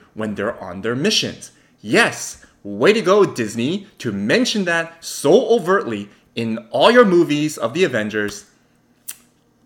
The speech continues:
Kid-friendly, family-friendly entertainment. And so, Natasha, or Natalia, tomato or tomato, did all sorts of bad stuff for the K G B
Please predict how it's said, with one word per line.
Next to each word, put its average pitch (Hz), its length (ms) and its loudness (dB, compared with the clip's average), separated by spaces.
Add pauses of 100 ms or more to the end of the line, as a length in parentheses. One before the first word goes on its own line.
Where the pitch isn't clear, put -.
Kid-friendly, 135 720 -2 (340)
family-friendly 113 1040 -4 (320)
entertainment. 98 640 -10 (1040)
And 190 160 0
so, 180 360 2 (440)
Natasha, 185 960 -2 (260)
or 85 140 -10
Natalia, 131 720 0 (320)
tomato 95 400 -8
or 160 100 -4
tomato, 117 520 -2 (260)
did 143 160 2 (160)
all 214 340 4
sorts 180 460 -2
of - 380 -12
bad 123 320 -2
stuff - 400 -10 (100)
for 107 320 -2
the 110 100 -8
K - 240 -12
G 101 220 -12
B 98 300 -16